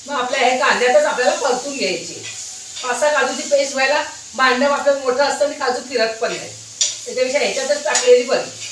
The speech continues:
त्याची ह्याच्यातच पेस्ट मिळून जाईल. आपल्याला आता काजू पण ह्याच्यात, कांद्यामध्ये, ती गरम कांद्यामध्ये काजू हे होऊन जाते. आता मी गॅस बंद केलाय. आणि हे सगळं थंड करून घेते. हा,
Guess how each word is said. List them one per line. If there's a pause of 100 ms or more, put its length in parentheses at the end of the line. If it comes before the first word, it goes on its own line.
(520)
त्याची
ह्याच्यातच
पेस्ट
मिळून
जाईल. (1120)
आपल्याला
आता (320)
काजू
पण
ह्याच्यात, (500)
कांद्यामध्ये,
ती
गरम
कांद्यामध्ये
काजू
हे
होऊन
जाते. (840)
आता
मी
गॅस
बंद
केलाय. (180)
आणि
हे
सगळं
थंड
करून
घेते. (3250)
हा,